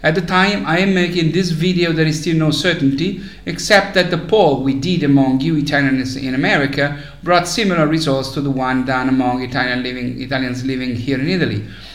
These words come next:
Mario Draghi and Sergio Mattarella, respectively the head of government of the last year and the head of the state of the last seven years, are the people who have more success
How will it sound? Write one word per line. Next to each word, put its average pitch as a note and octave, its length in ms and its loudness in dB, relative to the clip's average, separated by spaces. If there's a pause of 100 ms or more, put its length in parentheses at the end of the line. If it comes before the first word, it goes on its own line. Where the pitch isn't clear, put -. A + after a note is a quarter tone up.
(140)
Mario B2 200 -2
Draghi D3+ 440 2
and F#3 80 0
Sergio F3+ 340 -2
Mattarella, D#3+ 580 0
respectively C#3 640 -4
the A#2+ 140 -2
head C#3+ 180 0
of C3 120 -2
government B2 420 -4
of A2 100 -8
the A#2+ 60 -6
last A#2+ 320 -4
year D3+ 340 -2 (400)
and F#3+ 120 0
the F3 80 4
head D3 160 6
of C3 160 -2
the B2 40 -6
state E3 520 0
of B2 340 -4
the B2+ 60 -6
last B2 260 -2
seven A2+ 320 -2
years, G#2+ 340 -4
are E3+ 280 -2
the G3 80 0
people E3+ 340 -4
who D#3 140 0
have C#3+ 200 0
more C#3 140 -2
success D#3 640 -2